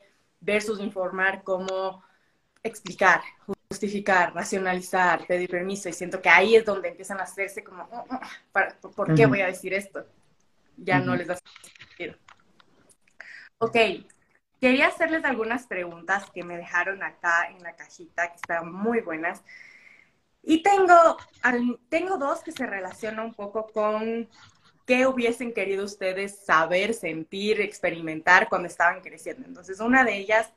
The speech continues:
Speaker 1: es cómo acercarte a un adolescente manifestador que se cierra a querer comunicarse. Entonces, no sé si es que alguna de ustedes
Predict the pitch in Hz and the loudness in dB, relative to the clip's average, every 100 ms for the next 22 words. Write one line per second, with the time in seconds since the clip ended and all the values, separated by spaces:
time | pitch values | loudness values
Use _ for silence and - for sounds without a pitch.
0 | _ _ _ - - _ _ 208 196 - | _ _ _ -20 -20 _ _ -4 -4 -6
1 | - - 233 254 262 - _ _ - 247 | -12 2 6 6 4 0 _ _ -4 -2
2 | 196 190 185 190 190 196 180 190 185 180 | -2 -6 -8 -6 -6 -8 -8 -8 -6 -6
3 | 160 160 214 233 254 240 226 233 247 240 | -10 -8 -4 -4 -4 -4 -6 -6 -8 -4
4 | 247 220 220 170 - 160 - 208 202 202 | 0 0 -2 -10 -14 -16 -8 0 0 0
5 | 208 165 156 170 - 180 165 143 - 156 | -2 -6 -8 -8 -12 -14 -16 -18 -8 -6
6 | 147 - - 185 202 214 247 269 - 196 | -6 -14 -20 -14 -10 -6 -4 -4 0 0
7 | 190 202 214 196 - 180 190 202 | 2 2 2 2 -2 0 0 0